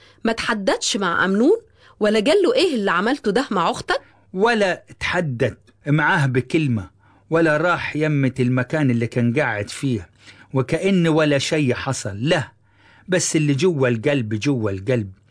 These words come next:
Speaker 2: وكيف الغضب ماليه، وكيف الانتقام قدامه. بس كتم كل ده ولا رضيش يبينه لحد،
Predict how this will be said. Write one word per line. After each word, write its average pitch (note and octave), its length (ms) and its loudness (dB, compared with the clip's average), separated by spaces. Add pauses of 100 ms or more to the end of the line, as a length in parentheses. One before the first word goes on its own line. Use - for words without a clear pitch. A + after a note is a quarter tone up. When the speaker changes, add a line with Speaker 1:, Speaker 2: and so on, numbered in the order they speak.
(400)
Speaker 2:
وكيف E3 460 0
الغضب C3+ 500 0
ماليه، A#2 520 0 (500)
وكيف D#3+ 420 0
الانتقام C#3 720 0
قدامه. A2 600 -2 (520)
بس E3+ 300 -2
كتم F#3 440 0
كل C3 340 0
ده A2 280 -2 (380)
ولا D3+ 240 2
رضيش C#3 600 -2 (380)
يبينه C3 500 2
لحد، G#2+ 360 -6